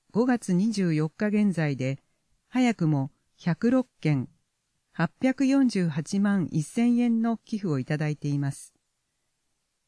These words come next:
いただいた寄付は、入院病床拡充、発熱外来の設置等に取り組む区内医療機関への支援や、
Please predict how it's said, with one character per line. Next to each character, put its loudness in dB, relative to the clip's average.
い -6
た 2
だ 2
い 0
た -2
寄 -2
付 -2
は、 -2
入 4
院 6
病 2
床 -4
拡 -4
充、 -2
発 -2
熱 2
外 4
来 4
の 0
設 -4
置 -8
等 0
に 0
取 -4
り -4
組 -2
む -6
区 2
内 0
医 -4
療 2
機 -14
関 0
へ -4
の -6
支 -6
援 0
や、 -8